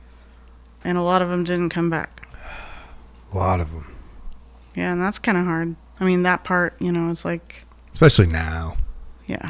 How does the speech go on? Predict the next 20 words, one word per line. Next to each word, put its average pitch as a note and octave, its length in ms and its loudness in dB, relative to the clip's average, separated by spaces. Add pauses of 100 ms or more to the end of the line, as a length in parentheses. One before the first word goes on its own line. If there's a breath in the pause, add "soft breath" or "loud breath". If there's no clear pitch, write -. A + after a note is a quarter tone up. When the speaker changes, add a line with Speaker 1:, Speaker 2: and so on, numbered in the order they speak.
(100)
Speaker 2:
I G2+ 100 10
would F#2+ 100 10
imagine. E2+ 540 2
Again, F#2+ 240 4
I'm, E2 260 0
I'm F2 120 2
Speaker 1:
Mm-hmm. F3+ 180 0
Speaker 2:
speculating F2+ 640 2
'cause F#2+ 180 12
I, E2+ 160 4 (560)
I F2+ 60 -6
wasn't F2+ 320 0
in E2+ 80 0
the D#2+ 40 -4
service, F2+ 420 4
but F2 260 -4 (840 loud breath)
seeing A#2+ 400 10
what G2+ 160 6
we've G2+ 240 6
seen G#2+ 640 10